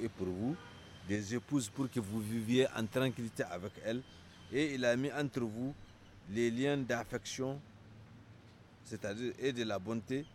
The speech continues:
c'est-à-dire la miséricorde, c'est-à-dire de pitié. Ça veut dire que... Euh, même s'il y a une cohabitation entre un homme et, c'est,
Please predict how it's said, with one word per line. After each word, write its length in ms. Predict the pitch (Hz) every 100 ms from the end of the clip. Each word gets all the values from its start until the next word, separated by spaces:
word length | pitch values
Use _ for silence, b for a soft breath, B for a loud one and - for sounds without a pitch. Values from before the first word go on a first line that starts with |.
| -
c'est-à-dire 340 | 90 104 113
la 100 | 120
miséricorde, 500 | 104 101 104 101 113 92
c'est-à-dire 320 | 90 92 104
de 140 | 101
pitié. 440 | - 117 - 165 101 - - B B B B -
Ça 100 | 123
veut 80 |
dire 140 | 143 175
que... 100 | 135 127 - - - - - - - - 117
Euh, 480 | 131 120 113 104 87 - - -
même 220 | 135 190
s'il 260 | 175 - 185
y 60 | 151
a 120 | -
une 120 | 156
cohabitation 640 | - 113 95 98 104 90 117
entre 300 | 120 120 104
un 140 | 110 113
homme 140 | 110 104
et, 120 | 87 80 - - - - - - -
c'est, 380 | - 151 170